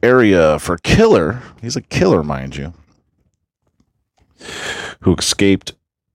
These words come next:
Pennsylvania prison after la-, latest sighting. Okay, when did this happen? Authorities, uh, authorities have moved and expanded their search.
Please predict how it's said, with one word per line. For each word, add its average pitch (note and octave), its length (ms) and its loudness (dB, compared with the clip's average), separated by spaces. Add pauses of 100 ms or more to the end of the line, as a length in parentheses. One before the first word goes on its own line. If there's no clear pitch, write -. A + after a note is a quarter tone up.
(440)
Pennsylvania F2+ 500 -2
prison F#2 320 -2
after D#2+ 300 -2
la-, D#2 560 0
latest F#2 560 0
sighting. F2 840 0 (220)
Okay, F2+ 280 -6
when F2 200 0
did G2 120 -8
this G2 260 2
happen? D#2+ 360 -2
Authorities, B2+ 520 0
uh, E2+ 520 4
authorities B2 720 0
have F#2+ 220 -2
moved C#3 540 2 (240)
and A2+ 120 0
expanded F#3 840 0
their C3+ 180 6
search. - 760 -2